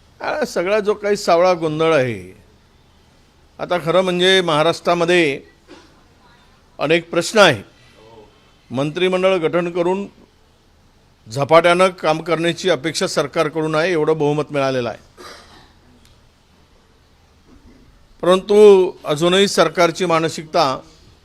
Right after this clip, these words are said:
आलेलं यश पचनी पडत नाही असंच दिसतंय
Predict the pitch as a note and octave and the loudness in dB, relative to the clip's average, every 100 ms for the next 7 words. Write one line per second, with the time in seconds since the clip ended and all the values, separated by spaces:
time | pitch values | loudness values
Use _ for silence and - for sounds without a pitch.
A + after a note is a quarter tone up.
0 | _ _ _ _ _ _ _ _ _ _ | _ _ _ _ _ _ _ _ _ _
1 | _ A2+ C3 D#3+ F3 F3 F3+ F#3 F3 D3+ | _ -4 0 2 2 6 6 6 2 4
2 | F3 E3+ - _ _ _ _ _ - _ | 4 4 -6 _ _ _ _ _ -20 _
3 | _ _ _ _ _ _ _ _ - C#3+ | _ _ _ _ _ _ _ _ -8 -6
4 | C#3 F3 F#3 F#3 E3+ F3 F#3 F3 D#3 F#3 | -4 -2 0 2 2 0 -2 0 0 -2
5 | D#3+ D3+ - E3+ B2 | -6 -8 -2 0 0